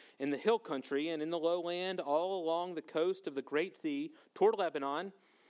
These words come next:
the Hittites, the Amorites, the Canaanites, the Perizzites, the Hivites, the Jebusites, and the termites," that's not in there, "heard this,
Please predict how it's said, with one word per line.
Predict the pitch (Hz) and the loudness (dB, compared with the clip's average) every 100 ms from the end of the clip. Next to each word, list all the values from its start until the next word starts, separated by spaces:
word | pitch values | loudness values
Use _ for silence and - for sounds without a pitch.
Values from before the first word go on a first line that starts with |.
| - | -12
the | - | 0
Hittites, | 185 185 196 190 - | 0 4 4 2 -2
the | 151 | 0
Amorites, | 180 180 185 190 | 0 2 0 -2
the | - | -8
Canaanites, | - 190 185 180 180 180 - - - | -4 -2 0 0 -2 -6 -14 -20 -16
the | - | -12
Perizzites, | - 190 190 185 185 - | 2 4 4 2 0 -2
the | 143 | 0
Hivites, | 196 180 185 185 190 - - - | 0 2 2 0 -6 -14 -20 -10
the | 123 | 4
Jebusites, | 190 190 190 196 190 180 | 6 6 2 2 2 0
and | 170 | -4
the | 127 | 0
termites," | 214 220 151 143 165 - - _ _ _ _ - | 2 4 2 -2 -6 -12 -20 _ _ _ _ -4
that's | 139 | 0
not | 131 | 0
in | 123 | -2
there, | 113 - - - - - - | -6 -10 -20 -20 -20 -18 4
"heard | 214 233 | 6 6
this, | 160 151 - | 2 0 -4